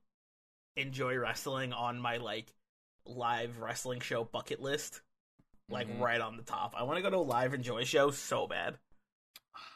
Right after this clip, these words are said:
Speaker 2: Who knows? Maybe we'll get lucky one of these days.
Speaker 1: We almost did once, but then it was kind of a weird last-minute thing.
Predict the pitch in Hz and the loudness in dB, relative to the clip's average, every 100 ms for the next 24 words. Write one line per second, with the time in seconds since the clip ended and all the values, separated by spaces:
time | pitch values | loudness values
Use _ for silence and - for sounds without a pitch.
0 | _ _ _ _ 113 135 131 104 104 120 | _ _ _ _ -4 -2 -2 -2 -6 -4
1 | 120 110 160 - 92 87 87 92 95 - | -4 0 -2 -2 -10 -10 -12 -10 -10 -10
2 | - _ 147 156 - 175 156 143 143 131 | -20 _ 4 10 12 12 12 12 12 12
3 | 143 135 - 131 139 139 131 - 135 127 | 12 12 8 8 10 10 8 6 8 8
4 | 127 120 127 127 123 123 - 120 113 - | 6 4 4 4 6 4 4 2 2 2
5 | 120 131 | -2 -2